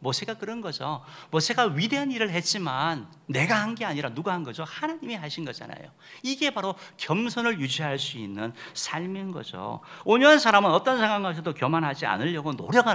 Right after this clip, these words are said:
하는 겁니다. 잘 될 때도 교만하지 않으려고 애쓰고 실패할 때도 낙심하지 않는 거. 이게 바로 온유한 사람이 가는 것이죠. 사도행전을 보면 베드로가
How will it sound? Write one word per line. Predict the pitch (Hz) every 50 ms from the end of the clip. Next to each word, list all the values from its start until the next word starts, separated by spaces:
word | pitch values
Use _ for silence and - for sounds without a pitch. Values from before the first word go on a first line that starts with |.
| 147
하는 | 139 165 180
겁니다. | 165 147 104 98 104 98 - - - -
잘 | - - 120 123 120
될 | 135 165 185
때도 | 180 180 156 165 151
교만하지 | - 135 135 135 127 123 120 110 104 - 85 - - - - 127 - 139
않으려고 | 104 107 113 127 131 123 113
애쓰고 | 113 - - - 127 117 127 131 139 - - - - - - -
실패할 | - - 294 294 - - 254 247
때도 | 202 180 175 165
낙심하지 | 143 - - - - - 240 220 190 175 170 -
않는 | 165 120 98 101 117
거. | 120 -
이게 | 208 240
바로 | 220 202 190 185 - -
온유한 | - 120 123 139 156 170 208 240 262 254
사람이 | - - 170 143 131 147 151 151 - - -
가는 | - - 92 98 127 170 196 202
것이죠. | 190 - - - - - - - - - - - _ _ _ _ _ _ _ - _ _ - - - - - - - - - -
사도행전을 | 196 190 202 202 208 214 208 208 202 202 190
보면 | 180 175 175 185 165 151 160 185 190 156 123
베드로가 | - 127 123 165 170 175 175 160 156 127 135 165 170 139